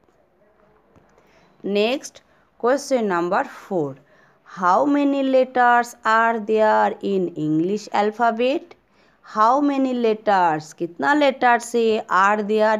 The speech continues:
in English alphabet? इंग्लिश अल्फ़ाबेट में, इंग्लिश अल्फ़ाबेट मीन्स A to Z, ओके? इंग्लिश अल्फ़ाबेट किसको कहते हैं?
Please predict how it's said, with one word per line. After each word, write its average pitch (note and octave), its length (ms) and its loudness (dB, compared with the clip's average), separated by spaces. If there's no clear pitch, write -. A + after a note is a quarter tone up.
in G#3 200 -2
English E3+ 440 0
alphabet? A3 640 0
इंग्लिश A3+ 580 -2
अल्फ़ाबेट F#3+ 800 0
में, F#3 400 -2
इंग्लिश G#3+ 380 -2
अल्फ़ाबेट A#3 560 0
मीन्स C#4 420 -2
A C#4+ 440 2
to C4 340 0
Z, E3 320 0
ओके? C4 400 -2
इंग्लिश A3+ 460 -6
अल्फ़ाबेट A#3+ 520 0
किसको A#3+ 280 -6
कहते C#4 420 -2
हैं? C5 120 0